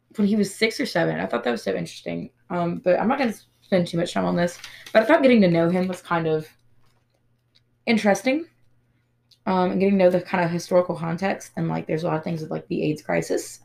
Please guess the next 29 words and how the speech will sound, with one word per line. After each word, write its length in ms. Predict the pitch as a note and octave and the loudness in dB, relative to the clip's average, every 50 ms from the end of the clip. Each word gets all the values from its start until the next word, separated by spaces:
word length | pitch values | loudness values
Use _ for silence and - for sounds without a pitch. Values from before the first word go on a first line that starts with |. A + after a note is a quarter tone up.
| - | -6
and 720 | - E3+ D#3+ D#3+ D#3 D#3 D#3 D3+ D#3 D3+ D3+ D#3 E3 E3+ E3 - - D#3+ _ _ _ _ - | -4 -2 0 0 0 -2 -2 -2 -2 -4 -2 -2 -4 -4 -6 -10 -18 -20 _ _ _ _ -6
things 160 | - F3 E3 | -4 -2 -2
like 160 | E3 D#3+ - | -2 -2 -2
that, 120 | - E3 E3+ | -2 -2 -2
and 100 | - F#3+ | -2 -2
I'm 60 | F#3 | -2
about 140 | F#3+ F#3+ - | -2 -2 -2
to 60 | - | -2
get 60 | E3+ | -2
into 140 | D#3+ D#3+ D#3 | -2 -2 -2
that, 260 | D#3+ D#3 D3+ - - - | -4 -4 -4 -6 -8 -4
but, 140 | - E3+ | -4 -2
um, 300 | D#3 D#3 D#3 - D#3+ E3 - _ _ _ _ _ _ _ _ _ - - _ _ _ _ _ _ _ _ _ _ - | -2 -2 -2 -2 -4 -6 -8 _ _ _ _ _ _ _ _ _ -20 -20 _ _ _ _ _ _ _ _ _ _ -4
yeah, 340 | G#3 F3+ - F#3 F#3+ D3 - | -2 2 2 2 2 2 -2
Stephen 640 | - - - - - - A3 B3 D4 - D4 C4 | -6 -8 -12 -10 -4 0 0 0 2 2 0 0
King 720 | A#3 - - - F3+ F3+ F3+ F3+ F3 F3 F3 F3 F3+ - - _ _ _ _ _ _ _ _ _ _ _ _ _ _ _ _ _ _ - - - | 0 -2 0 2 4 4 4 4 2 2 2 0 -2 -4 -8 _ _ _ _ _ _ _ _ _ _ _ _ _ _ _ _ _ _ -20 -20 -18
kinda, 580 | - - - - - G#3+ A3 A3 - F3+ - - _ - | -14 -12 -6 0 2 4 6 6 4 4 2 -2 _ -14
he's, 440 | - - G#3 F#3+ F#3+ F3+ F#3 - - | -6 -2 0 0 0 -2 -6 -8 -6
was 120 | F3+ - - | -6 -4 -2
anti-war, 1000 | - F3+ A3 B3+ - - - E3+ D#3 D3+ D#3 D#3 D#3+ D#3+ D#3+ - - - D#3+ - _ _ _ _ _ _ _ _ _ _ _ _ _ _ _ _ _ _ _ _ _ _ _ _ _ _ - | -2 -2 -2 0 0 2 2 4 4 2 2 2 2 2 2 2 2 0 -2 -4 _ _ _ _ _ _ _ _ _ _ _ _ _ _ _ _ _ _ _ _ _ _ _ _ _ _ 2
earned 140 | - G3+ G3+ | 6 6 6
a 40 | F3 | 6
bachelor's 480 | F3 E3+ F3 F3 - - F#3 E3+ E3 | 6 6 4 4 2 2 2 2 2
degree 340 | E3+ E3+ - - D3+ - G#3 - _ | 2 -2 -4 -4 -10 -10 -12 -10 _
in 140 | - C4+ C4+ | 2 4 4
English, 540 | C4+ C4 B3 A#3+ C4+ C4+ C4 C4 B3+ - - | 4 4 2 4 6 6 6 6 2 0 -2
married 460 | G#3 F#3 F3 F#3 F#3 F3+ F3 F3+ - | 0 0 0 0 0 0 -2 -2 -2
another 440 | - - E3 E3 E3 E3+ F3 F3 - | -2 -2 0 0 0 0 0 0 0
author, 600 | D3+ D#3 D#3+ D#3 - - G3 G3 F#3+ F#3+ F#3 | 0 0 0 -2 0 0 0 2 2 0 0